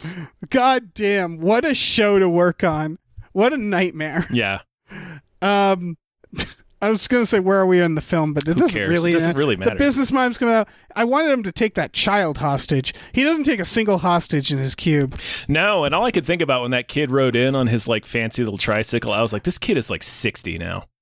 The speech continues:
Speaker 1: Yeah. Oh, yeah. And, and he's like, "I was in the cube." And people are like, "What's the cube?" And he's like, "Never mind."
Speaker 2: It's a Jim Henson movie, you know. No.
Speaker 1: You know, the cube. Uh, the pallbearers come in and they put down a casket, and I'm pretty sure the pallbearers are the band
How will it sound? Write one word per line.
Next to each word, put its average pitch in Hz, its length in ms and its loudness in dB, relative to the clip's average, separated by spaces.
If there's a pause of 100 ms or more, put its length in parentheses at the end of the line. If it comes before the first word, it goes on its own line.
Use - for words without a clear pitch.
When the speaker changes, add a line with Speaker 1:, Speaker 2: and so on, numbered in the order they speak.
(160)
Speaker 1:
Yeah. 180 280 0 (260)
Oh, 208 140 2
yeah. 170 320 0 (680)
And, 180 340 0
and 165 440 -2
he's 185 320 0
like, 156 180 2
"I 202 160 2
was 202 220 2
in 196 100 0
the 185 80 -2
cube." 214 400 2
And 151 100 -4
people 160 160 2
are 160 40 4
like, 156 200 2
"What's 190 160 0
the 190 100 0
cube?" 202 240 2
And 147 100 -2
he's 147 120 -2
like, 147 140 -4
"Never 180 260 2
mind." 131 320 -6 (240)
Speaker 2:
It's - 100 -12
a 208 40 -8
Jim 311 220 -2
Henson 262 320 0
movie, 120 240 0
you 240 120 0
know. 147 300 0 (400)
No. 202 260 2
Speaker 1:
You 330 120 4
know, 175 200 0
the 220 80 0
cube. 214 340 0 (760)
Uh, 170 800 2
the 170 120 -2
pallbearers 240 640 2
come 233 200 -2
in 214 200 2
and 196 120 0
they 175 80 2
put 180 180 -4
down 185 120 2
a 165 40 0
casket, 165 440 -2
and 160 80 0
I'm 160 100 0
pretty 277 260 0
sure 269 140 0
the 247 80 -2
pallbearers 190 580 2
are 170 100 2
the 156 120 -2
band 160 440 -2